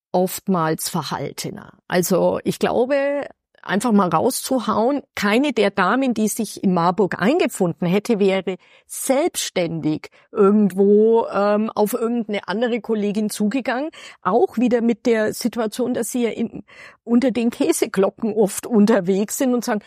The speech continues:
"Ich hab so viel zu tun, also jetzt hier noch irgendwo hingehen und mit anderen." Und man weiß, was die dann so denken, wenn ich sag, Ich bin jetzt grad total überfordert und dann, ne,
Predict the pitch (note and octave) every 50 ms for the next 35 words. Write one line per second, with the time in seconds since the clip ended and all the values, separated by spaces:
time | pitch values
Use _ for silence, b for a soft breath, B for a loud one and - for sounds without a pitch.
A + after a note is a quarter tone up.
0 | b b - - - - - C4+ A#3 - C4 G#3 - - G#3 - - B3+ A#3+ B3+
1 | B3 B B B B B B B F#3 F3+ G3+ E3 F3+ G3+ G#3 - - - - A#3+
2 | G#3+ G3 F#3 - - G#3+ G#3+ G3 B3+ C4 G3 F3 F3+ F3+ C#3+ F#3+ A#3+ C#4 D4+ -
3 | - A#3 A#3+ B3 B3+ B3+ B3+ C4 A#3+ - - G3+ G3+ - G3 F3+ - - - E3
4 | F#3+ B3 C#4 C4+ C4+ C4 C4+ C4+ B B B B B G3+ G3 F#3 E3+ D#3+ D#3 E3+
5 | B3 B3+ - - A3 G3+ - - A3 A#3 G#3 A3 G#3+ G#3+ G#3+ G#3+ - - G3+ G3
6 | G3 F#3+ F#3 F3 - E3 F3+ A#3+ D#4 - - C#4+ C4+ G#3+ G3+ G3 G#3 G3+ - -
7 | - - E3+ E3 F#3 B3 - - B B B - - - G#3 A3 G3+ D#3+ - -
8 | D#3+ F3+ G3+ G3+ - F#3+ - - - - G#3+ C#4 - A3+ F#3 G3 F3+ - - -
9 | - F3 A3 C4 D#4 D#4+ D#4+ D#4 - B B B B B B B B G3 G3+ G3
10 | F#3+ G#3 G3+ G#3 - - - F#3+ G3+ A3+ C#4